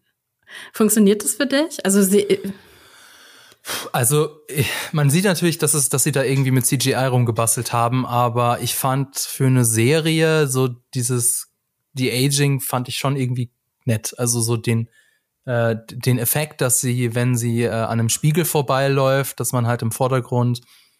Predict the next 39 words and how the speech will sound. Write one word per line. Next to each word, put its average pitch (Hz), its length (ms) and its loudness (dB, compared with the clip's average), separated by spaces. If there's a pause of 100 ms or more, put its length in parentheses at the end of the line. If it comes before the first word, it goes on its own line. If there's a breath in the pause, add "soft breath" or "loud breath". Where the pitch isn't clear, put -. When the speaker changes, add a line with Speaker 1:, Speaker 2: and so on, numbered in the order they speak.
(180)
Speaker 2:
die 117 260 0
Millie 120 220 2
Bobby 117 240 2
Brown 127 560 0
hat, 123 380 -6
also 117 180 -2
Eleven 127 520 0
im, 113 340 -2
im 113 160 -6
Körper 120 280 -2
der 113 140 -4
Millie 113 200 -2
Bobby 110 220 -4
Brown 156 340 0
und 131 320 -4
dann 117 100 -2
im 117 100 -2
Spiegel 135 400 -2
ist 123 160 -2
halt, 120 320 -2 (500 soft breath)
äh, 117 260 -2
Eleven 120 360 0
zu - 180 -2
sehen, 117 540 2
wie 117 80 -2
sie 113 180 -2
aussieht, 110 680 -4
wie 120 120 -4
sie 120 120 -2
aussehen 117 420 -2
würde, 117 460 0
wenn 113 160 0
sie 110 160 -4
jetzt 110 300 -2
noch, 107 440 -4
ähm, 107 360 -10
keine 110 240 -6
Ahnung, 113 260 -8 (600)
elf 120 400 -4